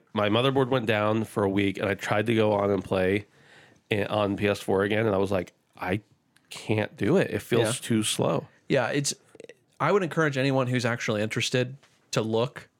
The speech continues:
Speaker 2: at the difference.
Speaker 1: Or if you're playing on P S four, don't look because you'll be
Speaker 2: Well,
Speaker 1: disappointed.
Speaker 2: yeah. Well, no, I mean, it's crazy, you know, even for, like, a quick, a,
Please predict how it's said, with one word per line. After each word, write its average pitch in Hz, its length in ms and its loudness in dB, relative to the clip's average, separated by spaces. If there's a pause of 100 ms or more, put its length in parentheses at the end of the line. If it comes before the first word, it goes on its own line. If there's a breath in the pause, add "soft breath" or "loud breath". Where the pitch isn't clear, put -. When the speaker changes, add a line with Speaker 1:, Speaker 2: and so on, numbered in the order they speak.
Speaker 2:
at 120 140 -2
the 123 40 -8
difference. 135 640 -2
Speaker 1:
Or 143 180 4
if 131 160 0
you're 120 140 2
playing 147 220 2
on 135 80 2
P 135 100 0
S 127 100 -2
four, 117 220 2
don't 113 260 0
look 98 260 0
because 101 260 0
you'll 101 100 2
be 143 80 6
Speaker 2:
Well, 147 320 6
Speaker 1:
disappointed. - 260 0
Speaker 2:
yeah. 139 360 2 (420 loud breath)
Well, 147 100 2
no, 180 160 4
I 175 80 4
mean, 147 180 2
it's 139 140 2
crazy, 147 460 2
you 123 180 2
know, 120 180 2
even 139 220 0
for, 131 180 0
like, 120 200 2
a 117 80 0
quick, - 640 -4 (260)
a, - 160 -4